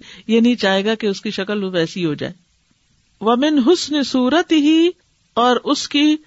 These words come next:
صورت کی خوبصورتی میں سے، اس کی اچھی شکل و صورت میں سے یہ بات بھی ہے، انہ خلق،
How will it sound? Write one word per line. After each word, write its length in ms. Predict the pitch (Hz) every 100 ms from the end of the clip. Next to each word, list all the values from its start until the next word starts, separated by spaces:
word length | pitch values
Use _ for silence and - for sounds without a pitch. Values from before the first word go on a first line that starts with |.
| _ _ _
صورت 640 | - - 277 302 359 359 -
کی 320 | - 269 285
خوبصورتی 880 | - 262 214 - 247 269 262 320
میں 180 | 302 220
سے، 260 | 170 175 151
اس 240 | 180 -
کی 120 | 254
اچھی 260 | 226 - 269
شکل 360 | 254 233 - 254
و 80 |
صورت 460 | 254 240 247 269 262
میں 140 | 226
سے 200 | 214 240 302 - - - _
یہ 260 | 202 240 349
بات 360 | 254 208 202
بھی 180 | 180 190
ہے، 160 | 175 156 - - - _ _ -
انہ 520 | 269 339 370 320 349
خلق، 440 | - 311 339 -